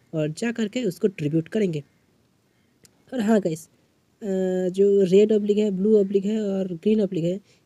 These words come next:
तीनों ऑब्लिक पर अलग-अलग है। मतलब, आप लोग एक ऑब्लिक पर एक बार ही attribute कर सकते हो, एक ही artifact के through। तो आप लोग एक बार कर सकते हो, तो एक बार ही करना, ठीक है? चलो, चलते हैं।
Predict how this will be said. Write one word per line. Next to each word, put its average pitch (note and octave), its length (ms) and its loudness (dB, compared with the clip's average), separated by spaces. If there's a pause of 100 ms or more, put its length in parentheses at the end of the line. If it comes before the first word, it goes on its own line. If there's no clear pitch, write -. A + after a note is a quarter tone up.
(160)
तीनों B3 500 2
ऑब्लिक G#3 340 -2
पर G#3+ 340 -6
अलग-अलग G#3 480 -4
है। F#3 320 -10 (420)
मतलब, A#3 240 -2
आप G3 140 -4
लोग A3+ 260 0 (500)
एक A3 220 4
ऑब्लिक A3+ 400 -6
पर C4 100 -8
एक G3 260 0
बार G#3+ 140 0
ही A3+ 60 2
attribute G3 340 -4
कर F#3+ 120 -4
सकते F#3 360 -6
हो, F#3+ 60 -2
एक F3+ 300 0
ही G3 60 0
artifact D#3+ 400 -4
के F3 120 -6
through। F#3 220 -6 (560)
तो A3 60 -8
आप G#3+ 120 -6
लोग A#3 160 0 (720)
एक G3 120 4
बार A3+ 300 -6
कर F#3+ 120 -2
सकते F#3+ 340 -10
हो, A3+ 40 -4
तो A3+ 100 -8
एक D#3+ 140 -4
बार E3+ 180 -6
ही E3+ 60 -4
करना, D3 360 -10 (100)
ठीक A3+ 120 -12
है? D#4 100 -10 (560)
चलो, G#3 180 -2
चलते C#3+ 260 -6
हैं। D3 140 -14